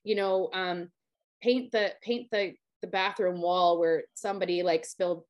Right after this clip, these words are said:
coffee when they were in a rush, or, you know, it's, it's really being super prepared, really clean. Everybody wants your house to look nice and smell nice. They wanna see counter space and closet space. So I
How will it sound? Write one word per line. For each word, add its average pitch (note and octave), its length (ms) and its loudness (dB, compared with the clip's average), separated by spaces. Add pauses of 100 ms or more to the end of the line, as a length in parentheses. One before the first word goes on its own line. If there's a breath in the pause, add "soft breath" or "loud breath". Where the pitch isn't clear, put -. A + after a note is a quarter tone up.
coffee F3+ 360 -2
when E3 140 2
they E3 120 0
were E3 140 4
in D#3+ 100 0
a D3+ 60 -2
rush, E3 380 -2
or, D#3 240 -6 (300 loud breath)
you F#3+ 80 -4
know, F3+ 120 6
it's, F3+ 200 0
it's G3+ 240 -2
really B3 440 -2
being G3 320 -2
super A3 640 -2
prepared, E3+ 640 -2
really B3 460 -2 (100)
clean. F#3+ 420 -8 (400)
Everybody A#3+ 400 0
wants A3 280 -4
your G#3+ 100 -4
house G3 280 -4
to F#3 100 -6
look F#3 320 -4
nice F#3 320 -6
and D#3+ 120 -12
smell F#3+ 480 -8
nice. F#3 520 -6
They F3 120 0
wanna E3+ 280 -4
see F3 360 -8
counter G#3 340 -8
space G3 480 -4
and E3 140 -6
closet F#3 460 -6
space. F3+ 380 -8 (340 soft breath)
So G3 140 0
I F3+ 120 0